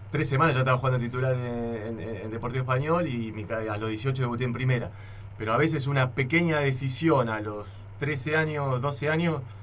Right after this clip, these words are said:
te cambia, eh, el transcurso de toda la vida. Así que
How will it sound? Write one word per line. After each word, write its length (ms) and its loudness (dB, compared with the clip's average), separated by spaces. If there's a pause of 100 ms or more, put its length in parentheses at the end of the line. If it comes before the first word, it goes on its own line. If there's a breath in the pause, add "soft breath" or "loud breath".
(340 loud breath)
te 100 -6
cambia, 840 2
eh, 560 -6 (420)
el 1160 -12
transcurso 360 -4
de 80 0
toda 160 2
la 120 2
vida. 240 0
Así 140 -12
que 200 -6